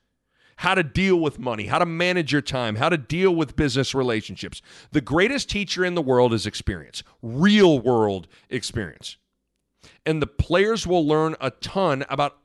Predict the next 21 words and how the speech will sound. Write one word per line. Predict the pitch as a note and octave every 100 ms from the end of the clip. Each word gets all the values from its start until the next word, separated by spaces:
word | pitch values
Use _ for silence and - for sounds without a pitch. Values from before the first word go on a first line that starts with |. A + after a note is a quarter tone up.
| _
all | D#3+ F3+ D#3
of | A2
those | C3+ D3
things. | G#3+ D#3+ F2 - - _
Taxes, | F#3+ F#3 E3+ A2+ F#2
how | A#2
to |
manage | C3 C#3+ D3+
money, | E3 F#3+ A#2 - -
how | C#3+
to | C#3
deal | C#3+ D3
with | C#3+ - B2 A2+
being | D#3 D3
someone | E3 D#3
that's | D3 -
not | B2 C3 G3+ -
making | D3 C#3 B2+ B2+
the | B2
most | A#2+ -
money, | G#2+ F2+ C#2